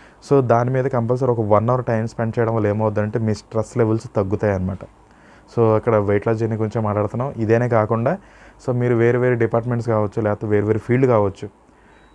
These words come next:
వేరు వేరు ఫీల్డ్‌లో ఉంటున్నప్పుడు మీకు అది చేసే అవకాశం ఉన్నప్పుడు దాన్ని చేసే, ఎలా చేయాలి దాని గురించి మాత్రం ఎక్కువ ఫోకస్ చేయండి, ఓకేనా? లేదంటే ఆ స్ట్రెస్ అనేది వడ్డీ మీద వడ్డీ పెంచుకుంటూ, పెంచుకుంటూ వెళ్తూ ఉంటదన్నమాట,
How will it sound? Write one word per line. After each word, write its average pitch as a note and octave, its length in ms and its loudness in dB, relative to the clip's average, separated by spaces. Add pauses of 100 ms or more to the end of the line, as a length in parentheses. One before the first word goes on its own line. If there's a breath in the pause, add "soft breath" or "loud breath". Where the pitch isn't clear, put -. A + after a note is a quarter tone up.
(100)
వేరు A#2 120 4
వేరు B2+ 120 2
ఫీల్డ్‌లో C3 360 2
ఉంటున్నప్పుడు C3 800 -2
మీకు C3+ 420 0 (260 loud breath)
అది B2+ 260 0
చేసే C#3+ 200 2
అవకాశం C#3+ 540 0
ఉన్నప్పుడు D3 520 -4 (560 soft breath)
దాన్ని C#3+ 400 2 (160)
చేసే, D3 540 0 (480)
ఎలా A#2+ 200 2 (140)
చేయాలి C3+ 280 2
దాని B2 220 -2
గురించి B2 280 -4
మాత్రం B2+ 220 -2
ఎక్కువ C#3 200 -4
ఫోకస్ A#2+ 440 0
చేయండి, F#2+ 240 -2 (500)
ఓకేనా? C3+ 280 0 (240 loud breath)
లేదంటే C3+ 440 2
ఆ A#2 160 0
స్ట్రెస్ A#2+ 360 -2
అనేది C3+ 480 0 (460 loud breath)
వడ్డీ A#2+ 320 2
మీద C#3+ 160 -2
వడ్డీ B2 240 0
పెంచుకుంటూ, A#2+ 460 -6
పెంచుకుంటూ A#2 420 -4
వెళ్తూ G2+ 280 -2
ఉంటదన్నమాట, F#2+ 480 -6